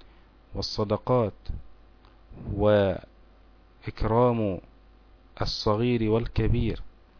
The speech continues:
فكل هذا يكون خيرا للعبد. لذلك كان النبي صلى الله عليه وسلم يقول: "أفلا أكون عبدا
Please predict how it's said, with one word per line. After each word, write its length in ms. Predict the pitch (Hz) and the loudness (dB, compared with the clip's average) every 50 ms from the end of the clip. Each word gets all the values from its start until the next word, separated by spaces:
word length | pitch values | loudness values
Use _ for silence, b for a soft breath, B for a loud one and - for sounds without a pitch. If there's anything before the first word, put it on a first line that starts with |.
| - - - - - - - - - - - - - - - - - - - - - | -20 -20 -20 -20 -20 -20 -20 -20 -20 -20 -20 -20 -20 -20 -20 -20 -20 -20 -10 -2 0
فكل 340 | - 104 - - 151 156 147 | 0 2 2 2 2 4 6
هذا 560 | 131 135 143 147 147 143 135 139 143 139 - - - - - - - - - - - - - - - - - - | 6 6 6 4 4 4 4 2 2 0 -2 -8 -16 -18 -20 -20 -20 -20 -20 -20 -20 -20 -20 -20 -18 -12 -6 -4
يكون 600 | 101 98 - - 139 147 147 139 127 117 104 92 - - - - - - - - - - - - - | -4 2 4 6 6 6 6 4 2 0 -2 -4 -6 -12 -20 -20 -20 -20 -20 -20 -20 -20 -18 -14 -12
خيرا 500 | - - - - 160 165 165 156 143 139 | -10 -2 2 4 4 6 6 4 2 2
للعبد. 680 | 131 127 127 123 120 110 135 139 131 120 127 139 139 139 - - - - - - - - - - - - - - - - - - - - - - - | 0 2 2 2 2 2 0 -2 -2 -2 -2 -4 -4 -6 -10 -16 -20 -20 -20 -20 -20 -20 -20 -20 -20 -20 -20 -20 -20 -20 -20 -20 -20 -20 -20 -8 -2
لذلك 760 | 107 107 101 131 135 143 147 139 131 123 120 - 117 101 90 92 - - - - - - - - - - - - - - - - - - - - - - - - - | 0 2 4 4 4 4 4 2 0 0 2 2 0 0 -2 -6 -12 -16 -20 -20 -20 -20 -20 -20 -20 -20 -20 -20 -20 -20 -20 -20 -20 -20 -20 -20 -20 -20 -18 -4 0
كان 360 | 139 143 147 147 139 127 117 | 2 4 4 4 2 2 0
النبي 600 | 110 107 104 98 98 98 117 131 139 135 123 110 | -2 -4 -4 -6 -2 0 0 0 2 0 -2 -2
صلى 240 | - - 110 101 98 | -4 -4 -4 -4 -4
الله 300 | 101 107 123 127 127 120 | -2 0 2 2 2 2
عليه 240 | 110 104 101 95 | -2 -4 -6 -6
وسلم 600 | 98 101 - - 131 127 123 117 110 104 98 92 - - - 101 | -8 -8 -6 -4 -4 -2 -2 -2 -4 -4 -6 -8 -10 -12 -8 -4
يقول: 540 | 101 95 - - - 131 135 147 160 160 165 b b b b b b b b b b - - | -4 -4 -2 0 2 2 4 4 2 0 -4 b b b b b b b b b b -4 -2
"أفلا 580 | 139 143 - - 123 113 110 110 107 - - | -2 0 2 0 0 2 2 0 0 0 -2
أكون 440 | 101 - - 123 123 123 117 110 98 | -4 -4 -2 -2 -2 -2 -2 -2 -4
عبدا 720 | 90 87 98 113 127 127 131 123 110 120 131 151 175 180 | -6 -4 -2 -2 4 6 6 6 8 4 2 2 0 -4